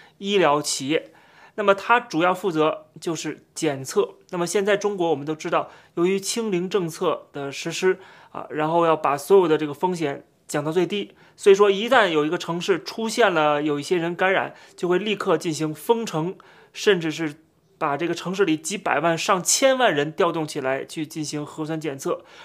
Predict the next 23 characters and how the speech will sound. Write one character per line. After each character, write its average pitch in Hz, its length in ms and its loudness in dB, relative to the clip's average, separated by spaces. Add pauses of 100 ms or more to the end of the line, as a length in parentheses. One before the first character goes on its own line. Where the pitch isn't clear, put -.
而 190 160 6
这 214 100 4
家 208 140 4
公 233 200 -2
司 220 220 -6
就 214 100 0
是 180 80 2
负 196 320 0
责 - 360 0 (160)
搞 131 160 0
核 160 200 -6
酸 170 140 -4
检 147 160 -6
测 156 160 -4
的， 135 140 -6 (100)
它 - 100 -12
是 156 120 -6
一 - 20 -4
个 170 140 0
外 196 260 2
包 208 220 2
公 196 160 0
司， 196 280 -6